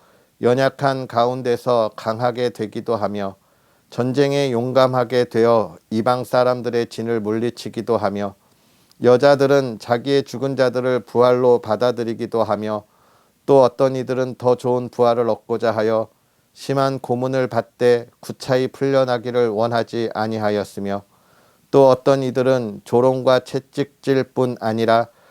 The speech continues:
결박과 옥에 갇히는 시련도 받았으며, 돌로 치는 것과 톱으로 켜는 것과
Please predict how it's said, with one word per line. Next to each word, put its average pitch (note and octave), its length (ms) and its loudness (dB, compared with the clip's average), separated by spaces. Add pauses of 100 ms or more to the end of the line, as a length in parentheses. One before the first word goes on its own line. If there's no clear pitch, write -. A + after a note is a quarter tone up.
(240)
결박과 B2+ 920 2
옥에 B2 300 -2
갇히는 B2+ 560 -6
시련도 B2+ 500 -2
받았으며, F#2+ 600 -4 (760)
돌로 D3 400 4
치는 D#3 480 -4
것과 B2 580 2
톱으로 C#3 400 -4
켜는 C3+ 380 -8
것과 G#2 560 -2